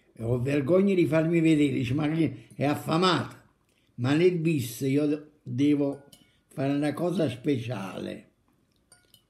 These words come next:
Prendere la forchettatina, prendere un'alice di cetara, che l'assaggia proprio con l'alice di cetara,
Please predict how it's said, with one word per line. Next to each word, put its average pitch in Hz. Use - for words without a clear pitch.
Prendere 139
la 120
forchettatina, 151
prendere 143
un'alice 143
di 123
cetara, 117
che 113
l'assaggia 117
proprio 123
con 113
l'alice 117
di 113
cetara, 113